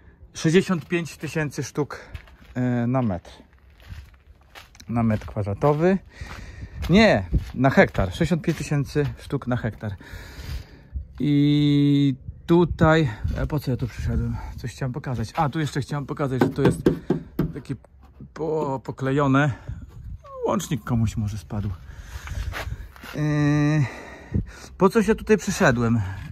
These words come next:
A, rok pokazać, dwa tysiące dziesiąty, ale to jeszcze nie wszystko.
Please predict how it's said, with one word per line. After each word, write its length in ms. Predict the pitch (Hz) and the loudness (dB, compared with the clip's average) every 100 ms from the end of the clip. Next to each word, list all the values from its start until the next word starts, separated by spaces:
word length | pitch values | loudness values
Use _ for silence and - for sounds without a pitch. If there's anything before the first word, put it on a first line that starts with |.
| - | -10
A, 220 | - 147 131 | 0 2 2
rok 220 | 123 - | -2 -6
pokazać, 440 | 120 127 117 110 | -8 -6 -6 -6
dwa 180 | 117 139 | -4 -4
tysiące 500 | - 117 135 117 113 | -4 -4 -4 -4 -6
dziesiąty, 640 | 117 110 165 170 - 185 - - - - - | -8 -2 0 0 0 -2 -4 -8 -14 -14 -6
ale 260 | 143 147 | -4 -4
to 120 | 139 131 | -4 -4
jeszcze 320 | 135 - 127 | -4 -4 -2
nie 120 | 131 | -2
wszystko. 580 | - 123 - - 92 | -2 -8 -10 -12 -12